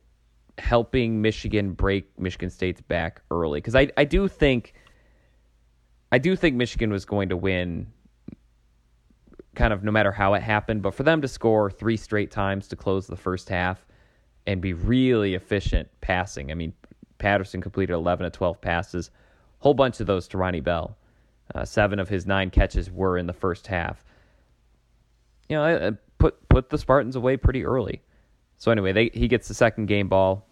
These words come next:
Um, pretty, pretty obvious, I'd say. I mean, I, I, I'd be curious if <laughs> anyone really had a, an argument for anyone else. Maybe an offensive lineman.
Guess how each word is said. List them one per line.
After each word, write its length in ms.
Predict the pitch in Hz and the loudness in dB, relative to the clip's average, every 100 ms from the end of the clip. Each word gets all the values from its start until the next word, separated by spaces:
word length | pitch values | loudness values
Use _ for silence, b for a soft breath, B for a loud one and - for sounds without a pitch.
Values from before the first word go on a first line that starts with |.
| - | -8
Um, 320 | - 82 80 - | -4 -4 -4 -4
pretty, 280 | 117 127 107 | 2 2 2
pretty 300 | - 170 143 | 2 2 4
obvious, 640 | 101 104 87 107 107 - - | 2 0 0 2 0 -2 -6
I'd 200 | 98 101 | -4 -4
say. 240 | - 98 98 | -2 0 0
I 20 | |
mean, 160 | 87 82 | -2 -4
I, 260 | 82 - | -6 -6
I, 40 | - | -8
I'd 220 | - 92 | -6 -6
be 240 | 92 87 95 b b b b | -4 -6 -8 b b b b
curious 480 | - 110 101 95 - | -2 0 2 -2 -4
if 120 | 95 | -8
<laughs> 120 | 98 - | -8 -4
anyone 340 | 117 98 95 | -2 -2 -2
really 280 | 92 98 90 | -2 -2 -2
had 260 | 98 92 | -2 -2
a, 220 | 90 87 - b b b b b _ - _ _ - - - - - | -2 -4 -8 b b b b b _ -20 _ _ -20 -18 -18 -18 -6
an 100 | 101 | -2
argument 400 | 101 98 92 80 | 0 -2 -4 -4
for 140 | - | -2
anyone 260 | 92 85 87 | -2 -2 -2
else. 220 | 90 - | -2 0
Maybe 200 | 117 107 | 2 2
an 60 | 101 | 2
offensive 500 | 95 101 95 - - | 0 -2 -6 -6 -4
lineman. 440 | 87 87 92 101 | -2 -2 -4 -6